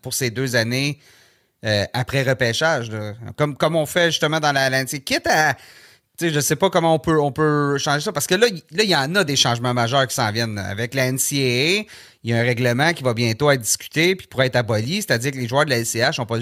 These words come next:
ont pas le droit de se retrouver aux États-Unis parce qu'ils étaient considérés comme professionnels avec tout ce qui se passe avec le, le, le, le nil, là, qu'ils appellent, là, la lettre, euh, dans, dans, en gros, là, en bon français, les, maintenant, les joueurs, surtout de football, ont le droit d'être, euh,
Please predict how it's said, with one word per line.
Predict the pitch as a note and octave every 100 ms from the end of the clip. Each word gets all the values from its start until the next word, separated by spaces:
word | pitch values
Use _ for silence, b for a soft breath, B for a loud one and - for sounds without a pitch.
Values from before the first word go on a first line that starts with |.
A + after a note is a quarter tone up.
| A#2 -
ont | G#2
pas | B2
le |
droit | A#2+ D3+
de |
se | D3
retrouver | B2 A#2 A2+ D#3 D3+ B B B -
aux | C#3+
États-Unis | B2+ B2+ C3 G#2 B2 G3+
parce | D3+
qu'ils | - A#2
étaient | C3
considérés | B2 A#2 B2+ C#3+
comme | C#3 A#2+
professionnels | - C3 C3 A#2+ B2 A2 C3+ G3 F3+ B B B -
avec | G#2+ -
tout | F#3
ce | -
qui | -
se | -
passe | D#3 E3+ E3+
avec | B2+ A#2+ A#2+
le, | A#2
le, | G#2+ G2+
le, | G2 F#2+ F2 -
le | F#2+
nil, | G2+ G#2+ C#3+ G3 G3
là, | F#3
qu'ils | C3
appellent, | - E3
là, | D#3+
la | C3 G#2+
lettre, | G#2+ A#2+ -
euh, | B2 A2 G#2 G2+
dans, | G#2
dans, | A#2 A2 F2 F#2 -
en | G2+ G#2
gros, | G#2 G#2+ B2
là, | A2 G2
en |
bon | F#2 A#2
français, | - G#2+ G#2 C3
les, | A2+
maintenant, | G2+ - A#2+
les | A2+ G2+
joueurs, | G#2 A#2 A#2+ A#2+ B B B B -
surtout | B2+ F3
de | -
football, | C3 G#2+ C#3+ C3+
ont |
le | A2+
droit | A2 C3
d'être, | A#2+ A2
euh, | A#2 G2 G2